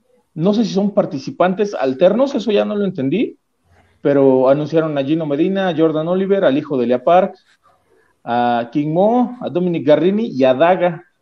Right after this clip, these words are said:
pero decían, decían,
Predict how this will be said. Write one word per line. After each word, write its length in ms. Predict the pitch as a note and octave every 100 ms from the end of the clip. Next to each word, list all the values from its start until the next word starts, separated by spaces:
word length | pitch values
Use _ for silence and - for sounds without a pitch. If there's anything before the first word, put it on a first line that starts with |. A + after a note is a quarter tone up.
| _ _ _ _ -
pero 200 | C3+ B2+
decían, 580 | B2 C3+ D3 C3 A#2 - _ _ _ -
decían, 680 | G#2+ A2+ C#3+ D#3 C3 -